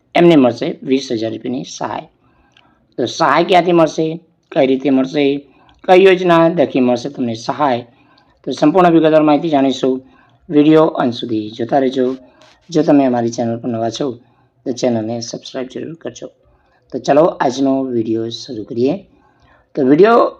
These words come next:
શરૂ કરીએ તો એ અંતર્ગત યોજનાનું નામ છે સંકટ મોચન યોજના, એટલે કે સંકટ મોચન યોજના રાષ્ટ્રીય કુટુંબ સહાય યોજના, જે બીજા શબ્દો અંતર્ગત બીજા યોજનાનું નામ પણ કહેવામાં આવે છે.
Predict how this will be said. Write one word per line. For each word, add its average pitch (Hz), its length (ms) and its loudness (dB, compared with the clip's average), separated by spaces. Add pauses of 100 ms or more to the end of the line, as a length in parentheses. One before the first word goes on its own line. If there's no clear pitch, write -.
(100)
શરૂ 214 180 4
કરીએ 131 360 0 (580)
તો - 220 0
એ 214 100 4
અંતર્ગત 220 420 0
યોજનાનું 180 400 2
નામ 147 180 2
છે - 220 -8 (500)
સંકટ 196 560 -2
મોચન 147 720 -2
યોજના, 107 380 -4 (520)
એટલે 190 240 4
કે 156 240 -4
સંકટ 147 380 -4
મોચન 180 300 -2
યોજના 165 320 0
રાષ્ટ્રીય 123 540 -2 (440)
કુટુંબ 180 440 4
સહાય 143 360 0
યોજના, 143 460 0 (480)
જે 165 260 6
બીજા 147 360 0
શબ્દો 135 540 -6
અંતર્ગત 123 520 -2 (480)
બીજા 180 340 6
યોજનાનું 156 640 0
નામ 147 240 -2
પણ 160 220 -6
કહેવામાં 139 480 -6
આવે 170 160 -8
છે. - 240 -12